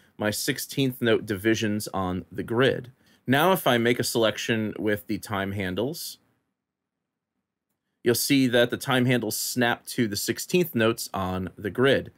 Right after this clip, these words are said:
And one other thing you can do is if you hold Shift and click on notes while the selection is made, you can omit certain notes from the time handle selection. So let's say I just wanted to shorten these chords here.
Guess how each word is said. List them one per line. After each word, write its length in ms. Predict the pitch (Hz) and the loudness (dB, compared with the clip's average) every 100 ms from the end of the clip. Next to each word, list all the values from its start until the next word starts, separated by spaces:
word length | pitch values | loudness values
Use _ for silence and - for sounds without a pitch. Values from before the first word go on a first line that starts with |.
| _ - _ | _ -20 _
And 160 | 120 | 2
one 120 | 131 185 | 4 4
other 160 | 185 | 4
thing 200 | 165 156 | 2 0
you 100 | 139 | 0
can 160 | 123 110 | 0 0
do 220 | 120 170 | 2 2
is 120 | 120 | 2
if 140 | 107 - | -2 -4
you 120 | 104 | -2
hold 260 | - 175 | 2 2
Shift 580 | 127 - - 240 104 - | 2 -4 2 2 2 -4
and 220 | - 110 107 | -4 -4 0
click 260 | 139 131 | -2 0
on 240 | 107 107 107 | -2 0 2
notes 460 | 107 95 - - - _ _ _ _ | 0 0 -4 -10 -14 _ _ _ _
while 440 | - 107 127 131 127 | -2 4 6 6 6
the 80 | 117 | 2
selection 580 | - 113 110 - 127 | 0 2 2 0 -4
is 140 | 101 95 | -4 -2
made, 520 | 110 139 113 101 95 _ _ _ | 0 2 2 2 -2 _ _ _
you 140 | 120 | -4
can 220 | 120 127 - | 0 0 2
omit 600 | 135 120 117 143 147 - - | 2 4 4 4 2 -2 -12
certain 560 | - - 143 123 113 | -6 0 0 2 0
notes 540 | 120 123 95 - - - _ _ _ | 2 2 2 -2 -10 -12 _ _ _
from 500 | - - 143 135 120 | -16 -2 2 4 4
the 80 | 117 | 0
time 340 | - 113 113 | 0 -2 0
handle 340 | 104 104 98 | -2 -2 -2
selection. 720 | 95 - 101 107 - - 90 92 _ _ | -4 -2 2 2 0 -6 -6 -8 _ _
So 140 | - 127 | -2 0
let's 140 | 127 | 2
say 180 | - 131 | 4 4
I 60 | |
just 180 | 107 127 | 4 2
wanted 220 | 151 127 | 2 0
to 40 | 98 | 0
shorten 600 | - - 139 110 113 104 | -2 4 4 4 0 0
these 260 | 117 123 | 2 2
chords 520 | - - 127 127 113 - | 0 0 2 2 0 -2
here. 380 | 104 85 95 | 0 0 -2